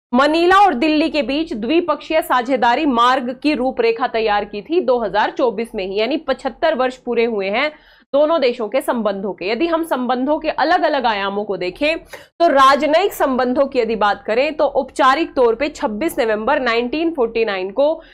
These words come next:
फिलीपींस के साथ हमारे राजनयिक जो संबंध है वो स्थापित हुए थे और एक्ट ईस्ट पॉलिसी के बाद इस, अ, जो संबंध है इसको और ज्यादा मजबूती मिली, यानी हम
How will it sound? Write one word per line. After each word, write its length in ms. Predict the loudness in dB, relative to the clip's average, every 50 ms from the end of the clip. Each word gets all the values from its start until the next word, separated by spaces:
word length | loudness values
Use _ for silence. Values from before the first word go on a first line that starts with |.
| _ _ -4
फिलीपींस 540 | -2 0 0 0 0 0 0 2 2 0 0
के 140 | 0 -4 -2
साथ 220 | 0 0 0 0 0
हमारे 400 | -2 -2 0 0 0 2 0 0
राजनयिक 600 | 2 2 2 0 0 -2 -2 0 0 0 0 0
जो 140 | 0 0 0
संबंध 460 | 0 0 -4 -4 -2 -2 -2 -2 -2
है 60 | -2
वो 140 | -2 -2 -4
स्थापित 500 | -6 -6 -2 0 0 0 0 -4 -6 -2
हुए 160 | 0 0 0
थे 240 | 2 2 0 0 0 -2 -6 -12 -18 -8 0
और 180 | 4 4 4 4
एक्ट 500 | 2 0 0 2 2 2 0 -2 -4 0
ईस्ट 360 | 0 0 0 -2 -6 -6 0
पॉलिसी 480 | 0 2 2 2 0 -2 0 0 0 2
के 140 | 2 0
बाद 320 | 0 2 2 0 0 0 -4
इस, 400 | -6 -4 -2 -4 -4 -2 0 0 0 0 0 -2 -8 -20 -20 -10 -2 2
अ, 320 | 2 4 4 2 0 -4 -8
जो 260 | -4 0 2 2 2
संबंध 560 | 2 0 0 2 2 2 2 2 0 0 0
है 180 | 0 -2 -2 -2
इसको 280 | -4 -6 -6 -2 0 0
और 360 | 2 4 4 4 4 2 2
ज्यादा 300 | 2 0 2 2 0 0
मजबूती 560 | 0 0 -2 -4 -4 -4 -4 -2 -2 -2 0
मिली, 220 | 0 0 0 0
यानी 200 | 0 -2 0 -2
हम 180 | -2 -2 -2 -2